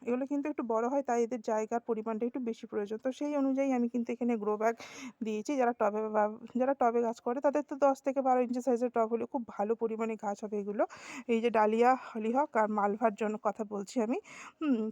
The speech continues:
তো এই হচ্ছে ব্যাপার। তো এই যে গাছের বৃদ্ধিটা এত সুন্দর আছে, আহ, এই গাছগুলো এত সুন্দর পাতার একটাই, মানে একটা নয়, মোটামুটি ধরুন আমরা মানে সাপ্তাহিক বেশে যে খাবারগুলো দি-, দিতে থাকি সেগুলো তো আমার চলছেই,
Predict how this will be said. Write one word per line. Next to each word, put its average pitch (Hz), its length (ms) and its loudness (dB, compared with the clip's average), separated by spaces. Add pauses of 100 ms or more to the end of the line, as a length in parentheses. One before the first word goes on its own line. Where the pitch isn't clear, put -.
তো 226 260 4 (400)
এই 254 180 0
হচ্ছে 269 180 0
ব্যাপার। 233 260 2 (120)
তো 311 100 2
এই 277 140 -2
যে 302 160 -4
গাছের 226 400 -2
বৃদ্ধিটা 233 380 -2
এত 247 140 0
সুন্দর 302 340 0
আছে, 254 340 2 (420)
আহ, 226 460 4
এই 269 200 2 (100)
গাছগুলো 254 560 0 (120)
এত 233 200 -2
সুন্দর 294 340 0
পাতার 277 340 0 (420)
একটাই, 294 400 -4 (420)
মানে 262 220 2
একটা 247 360 -4
নয়, 349 200 -2
মোটামুটি 269 500 2
ধরুন 330 260 -4
আমরা 311 480 2 (200)
মানে 262 280 2
সাপ্তাহিক 285 580 0
বেশে 294 220 -4
যে 302 200 -4 (360)
খাবারগুলো 269 480 4
দি-, 247 360 -4
দিতে 240 200 0
থাকি 262 300 -6
সেগুলো 254 320 0
তো 320 120 -4
আমার 330 160 -4
চলছেই, 285 520 0